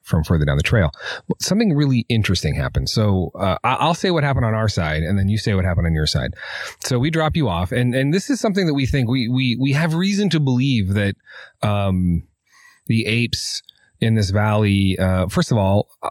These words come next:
I believe, a lot of us believe that they observe us quite a bit. And, and when we go out on these sort of excursions, that they wanna keep track of our, uh, our location and, and might actually follow us. But when we break up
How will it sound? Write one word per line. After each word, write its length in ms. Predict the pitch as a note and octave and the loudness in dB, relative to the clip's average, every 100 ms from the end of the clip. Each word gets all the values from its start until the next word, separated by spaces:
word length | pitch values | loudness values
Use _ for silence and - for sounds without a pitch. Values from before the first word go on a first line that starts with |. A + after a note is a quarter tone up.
| - | -2
I 140 | G2+ | 0
believe, 300 | F#2+ D#2 F2+ | 2 2 0
a 60 | F2+ | 0
lot 120 | F#2+ | 0
of 80 | F2+ | 0
us 120 | F2 | 0
believe 360 | F#2 E2+ E2 | 0 0 0
that 240 | E2+ E2 E2 - | 0 0 -2 -4
they 360 | F2 F2 E2 | -2 0 0
observe 360 | E2+ F2+ F2+ E2+ | 0 0 0 0
us 140 | D#2 | -2
quite 200 | - F2+ | -2 -2
a 40 | F2 | 0
bit. 240 | E3 G#2+ | 0 0
And, 440 | G2 F#2+ F2+ F2 D#2+ F#2+ | -2 -2 0 0 -2 -2
and 160 | F#2 | 0
when 160 | G2 G2 | 2 0
we 80 | F#2 | 0
go 220 | G2+ G2 | 0 2
out 260 | B2+ C3 - | 2 0 -2
on 300 | F#2+ F#2 F2 | -2 0 0
these 160 | F2 | 0
sort 120 | G#2 F2+ | 0 0
of 60 | |
excursions, 680 | E2+ - C#3+ C#3+ G#2 F2 E2+ | -2 -2 0 2 2 2 0
that 220 | F2 E2+ C#2+ | 0 -2 0
they 420 | F2 F2 E2+ E2 - - - | -2 0 0 -2 -6 -10 0
wanna 220 | F#2+ F#2 | 0 2
keep 200 | - - | -2 -2
track 460 | - G#2 F#2 - - | 0 0 0 -2 0
of 300 | F2+ E2 E2 | 2 0 0
our, 520 | E2 E2 E2 D#2+ D#2+ _ _ D2 | -2 0 0 -2 -4 _ _ -4
uh, 220 | D#2 D#2+ D#2+ | -2 -2 -2
our 200 | D#2 D#2 | -2 -2
location 500 | E2 F2 B2 C#3+ - | -2 0 0 0 2
and, 140 | D#2+ D#2 | 0 0
and 200 | E2+ E2 | 0 2
might 160 | G2 | 2
actually 400 | D#2 D#2 - F2 - - | 0 -2 -2 -2 -4 -4
follow 280 | - - - | -2 0 -2
us. 160 | B2+ - - - - - | -4 -6 -12 -12 -12 -4
But 120 | A#2+ | 0
when 160 | C3 C3 | 2 2
we 120 | C3 | 0
break 280 | A2+ C3+ C#3+ | 0 -2 0
up 240 | D3+ F2 | 0 0